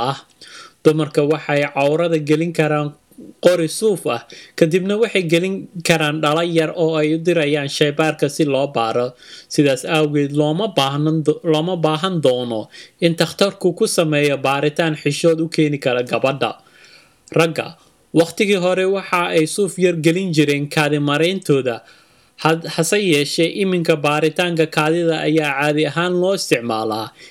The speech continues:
inkastuu yahay mid si fiican loogu tashan karin marka loo barbar dhigo baaritaanka suufka, oo ah mid ka fudud, xanuunna aan lahayn.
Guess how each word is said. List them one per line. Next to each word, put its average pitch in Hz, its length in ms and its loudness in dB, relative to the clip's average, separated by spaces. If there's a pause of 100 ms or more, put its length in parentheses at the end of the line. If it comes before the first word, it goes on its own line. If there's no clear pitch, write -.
inkastuu 180 460 0
yahay 156 280 2
mid 165 200 -2
si 180 140 -2
fiican 160 440 0
loogu 160 300 0
tashan 160 400 -2
karin 147 260 0
marka 156 300 -2
loo 147 260 0
barbar 139 480 -2
dhigo 123 400 2 (240)
baaritaanka 143 640 0
suufka, 131 560 -2 (360)
oo 143 200 2
ah 160 160 0
mid 175 240 0
ka 202 160 2
fudud, 139 400 0 (240)
xanuunna 151 560 0
aan 139 200 -2
lahayn. 123 380 -2